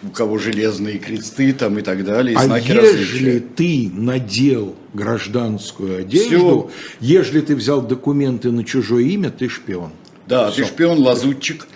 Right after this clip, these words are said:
Speaker 1: и это, э, дело презираемое.
Speaker 2: И в
Speaker 1: Да.
Speaker 2: конечном итоге, видимо, Андре сам, наверное, был внутренне с этим согласен,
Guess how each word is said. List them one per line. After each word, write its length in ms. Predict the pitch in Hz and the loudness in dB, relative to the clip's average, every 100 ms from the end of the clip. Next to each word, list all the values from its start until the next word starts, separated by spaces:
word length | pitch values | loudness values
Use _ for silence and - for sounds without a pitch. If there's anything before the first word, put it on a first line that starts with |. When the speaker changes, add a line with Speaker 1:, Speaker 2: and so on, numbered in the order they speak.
| - - - | -20 -20 -10
Speaker 1:
и 160 | 113 120 | -4 -2
это, 600 | 120 131 123 139 135 131 | -2 -4 -4 -4 -4 -4
э, 600 | 120 110 101 101 101 98 92 | -8 -10 -8 -6 -4 -6 -4
дело 220 | 104 113 | -4 -6
презираемое. 800 | 113 107 107 92 80 76 - 190 | -8 -8 -6 -6 -8 -8 -2 -2
Speaker 2:
И 20 | |
в 80 | 165 | 0
Speaker 1:
Да. 140 | 208 | -2
Speaker 2:
конечном 580 | 240 294 277 - 208 202 | 0 0 -2 -2 0 0
итоге, 420 | 190 190 156 151 | 0 0 2 0
видимо, 640 | 160 208 262 170 156 147 143 | 0 2 2 2 -2 -2 -4
Андре 500 | 165 170 170 226 220 | -4 -4 -2 0 0
сам, 500 | - - 202 170 131 | -2 -2 -2 -2 -2
наверное, 500 | 120 113 117 107 107 | -2 0 0 -2 -4
был 200 | 104 113 | -2 -2
внутренне 680 | 107 120 120 - 107 101 | -2 -2 -2 -2 -4 -4
с 120 | 104 - | -6 -6
этим 280 | 101 113 | -6 -6
согласен, 840 | 101 139 147 214 269 262 - 175 | -8 -6 -6 -6 -6 -6 -6 -6